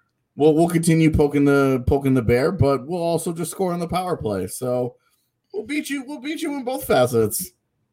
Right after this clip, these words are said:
Giggles. And, like, Sam Bennett, you know, needs to calm down. Uh, well, now he's forced to calm down, but,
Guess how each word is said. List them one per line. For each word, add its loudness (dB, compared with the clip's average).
Giggles. 2
And, 4
like, -2
Sam 0
Bennett, 0
you -4
know, -4
needs 0
to -8
calm 0
down. 0
Uh, -4
well, -8
now -6
he's -10
forced -6
to -14
calm -6
down, -6
but, 2